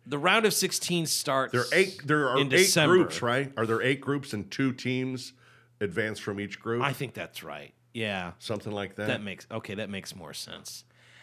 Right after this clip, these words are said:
Speaker 1: Listen, I don't know the first thing about the World Cup.
Speaker 2: No, neither do
Speaker 1: A-,
Speaker 2: I.
Speaker 1: and, and it's, it's something that even when the location of the World Cup isn't in a, in a place as problematic morally as Qatar is, it's not something that I really get that excited about.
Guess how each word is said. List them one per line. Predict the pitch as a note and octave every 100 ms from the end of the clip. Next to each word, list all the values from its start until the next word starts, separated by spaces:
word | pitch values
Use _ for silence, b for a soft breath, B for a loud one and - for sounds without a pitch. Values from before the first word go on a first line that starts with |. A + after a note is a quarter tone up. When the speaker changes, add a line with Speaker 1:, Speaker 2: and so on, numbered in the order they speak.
| B _
Speaker 1:
Listen, | - F3 F3
I | F3+ G#3+
don't | D#3
know | G2+
the | E2
first | - F2 -
thing | G2 F#2
about | F#2+ F#2+
the | G2
World | G2 G2
Cup. | - A2 G#2 - - -
Speaker 2:
No, | - - _ _
neither | - F#2 D#3+
do | C3+
Speaker 1:
A-, | A#2+
Speaker 2:
I. |
Speaker 1:
and, | E3 D3 C#3+
and | D3+ D3
it's, | D3 -
it's | D#3 D3+
something | - A#3+ G#3 E3+
that | C#3+ - - b b b b b b _ _ _ _ _ _ -
even | C4 C4+ C4 G3+
when | F3+ E3+ D#3
the | D3
location | C3 B2+ - D3 - C#3
of |
the | A#2
World | A2 A2+
Cup | - A2+ -
isn't | B2+ C3+ A#2+
in | A2+
a, | G#2 -
in | G#2
a |
place | G2 - G#2+ -
as | A2 G#2
problematic | - - C3+ B2+ B2+ A2 G2 F#2+ F#2 F#2+ -
morally | A#2 G#2+ G#2 G2+ F#2 G2
as | G2 F#2+
Qatar | - - - A2 G#2+ A#2
is, | A#2+ A2+ B2+ - - b b b -
it's | D3+ G3+
not | F3
something | - C#3 B2 A2
that | G#2
I |
really | G2+ G2 G2
get | G2 F#2+
that | G2 G2
excited | - A#2 A2 G#2+
about. | G#2+ A2+ A2 A2